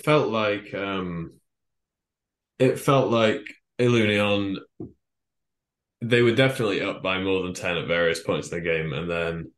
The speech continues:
Murcia kind of from late third quarter onwards outscored them by,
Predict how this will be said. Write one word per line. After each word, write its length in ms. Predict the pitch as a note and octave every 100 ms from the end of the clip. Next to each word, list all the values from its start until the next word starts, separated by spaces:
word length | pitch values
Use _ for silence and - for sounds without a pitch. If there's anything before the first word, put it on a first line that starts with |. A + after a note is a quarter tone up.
| _ _ _ _ _ -
Murcia 920 | G#2 F#2 - G2 F2+ F2+ F2 E2 - - _ _ _ -
kind 260 | C3 A2+ F#2+
of 120 | F2
from 500 | - G#2+ F#2+ F#2 F2+
late 260 | F#2 F2+ -
third 280 | G2+ E2 -
quarter 260 | F2 C2+
onwards 300 | E2 D#2+ E2+
outscored 560 | E2+ C#2+ - - D2+ C2+
them 120 | D#2
by, 360 | D#2+ E2 F2+